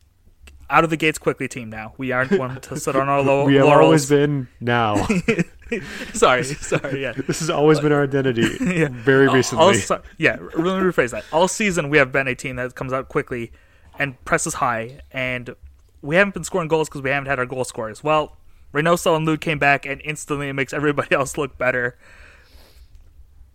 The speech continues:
Speaker 2: Yeah.
Speaker 1: I don't know what else, like, to say. We've had Houston's number all season. When we have our, our A team, we play well and score early.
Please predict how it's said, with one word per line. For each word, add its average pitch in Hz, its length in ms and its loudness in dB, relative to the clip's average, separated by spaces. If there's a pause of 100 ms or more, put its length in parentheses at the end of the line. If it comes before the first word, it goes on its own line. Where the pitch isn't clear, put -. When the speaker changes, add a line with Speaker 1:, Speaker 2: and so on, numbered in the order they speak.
(640)
Speaker 2:
Yeah. 170 200 -4
Speaker 1:
I 165 60 6
don't 180 120 0
know 165 140 0
what 151 80 2
else, 143 180 -4
like, 131 300 -10 (260)
to 156 100 -8
say. 131 180 0
We've 147 160 -2
had 160 380 -2
Houston's 143 380 -10
number 131 260 -4
all 123 140 0
season. 120 500 -10 (280)
When 139 220 -8
we 135 100 -6
have 143 220 0
our, 131 320 -2 (400)
our 139 140 2
A 135 180 0
team, 117 420 -10 (460)
we 123 120 -8
play 120 260 -6
well 110 380 -10
and 113 300 -16 (1080)
score 110 360 -8
early. 110 240 -14